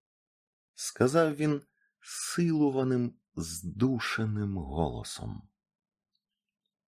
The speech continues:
«У мене є трохи грошей на заході. Я вклав їх у невеличке діло, яке веде мій брат. Цим я й жив, коли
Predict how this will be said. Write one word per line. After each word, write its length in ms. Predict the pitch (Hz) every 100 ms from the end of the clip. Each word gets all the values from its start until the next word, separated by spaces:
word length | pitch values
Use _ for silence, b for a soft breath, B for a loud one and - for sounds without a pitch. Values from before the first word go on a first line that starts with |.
| _
«У 80 | -
мене 280 | 120 127 113
є 200 | 110 101 - _ _ _ _
трохи 460 | - 151 143 - 107
грошей 720 | 92 110 101 - 95 87 -
на 260 | 62 90
заході. 600 | 85 76 - - - - _ _ _ _ _ _ -
Я 240 | 160 185
вклав 440 | 143 - 139 131 117
їх 340 | 110 101 -
у 300 | 123 113 98
невеличке 580 | 120 123 127 107 - 123
діло, 340 | 139 151 90
яке 460 | 85 101 - 135 110
веде 360 | 98 101 98 92
мій 180 | 85 71
брат. 420 | 73 73 65 - _ _ _ _ _ _ _ _ _ -
Цим 320 | - 208 180
я 120 | 135
й 100 | 80
жив, 320 | 73 87 76
коли 420 | - - 78 71